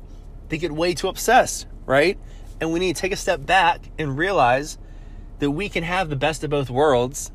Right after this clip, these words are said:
and still see good results, okay? There's nothing wrong with doing a bro split for three weeks, and then on the fourth week, "I don't have a lot of time this week, so I'm gonna do a full body split and then go back to my bro split."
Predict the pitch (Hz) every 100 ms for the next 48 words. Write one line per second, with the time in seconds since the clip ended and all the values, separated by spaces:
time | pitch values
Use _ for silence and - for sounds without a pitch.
0 | - - - 151 147 - 180 185 - 156
1 | 151 135 131 139 147 170 - - - -
2 | - - - 139 131 127 143 156 - -
3 | - - - - - 143 143 175 196 165
4 | 151 175 170 156 151 143 143 139 - -
5 | - - - - - - - - - -
6 | - 151 156 147 127 127 165 - 123 120
7 | 139 - - - - - - 123 135 147
8 | 131 147 156 143 - - - - - -
9 | - - 143 147 147 139 123 165 185 135
10 | 131 147 - - - - - - - -
11 | 160 160 165 165 156 175 185 143 120 98
12 | - - - 147 160 151 147 135 160 143
13 | 151 123 - 90 - 127 135 131 135 139
14 | - 110 101 104 101 90